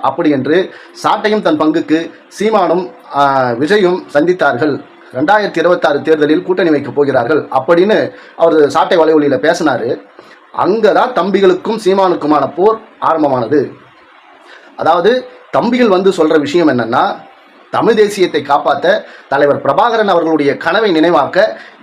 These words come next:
இந்த நாம் தமிழர் இயக்கம் கட்டமைக்கப்பட்டது, தொடங்கப்பட்டது. இப்படியே பேசி பேசி ஒருத்தனை முழு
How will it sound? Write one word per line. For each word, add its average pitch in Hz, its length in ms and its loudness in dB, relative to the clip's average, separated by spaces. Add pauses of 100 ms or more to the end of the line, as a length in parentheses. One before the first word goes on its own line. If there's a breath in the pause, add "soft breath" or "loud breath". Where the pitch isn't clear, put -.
இந்த 208 300 0 (520)
நாம் 175 240 -2
தமிழர் 170 300 2
இயக்கம் 180 360 0
கட்டமைக்கப்பட்டது, 180 720 -2 (100)
தொடங்கப்பட்டது. 156 580 0 (360 loud breath)
இப்படியே 190 380 0 (120)
பேசி 202 320 2
பேசி 139 400 0 (340 loud breath)
ஒருத்தனை 147 460 0
முழு 170 260 2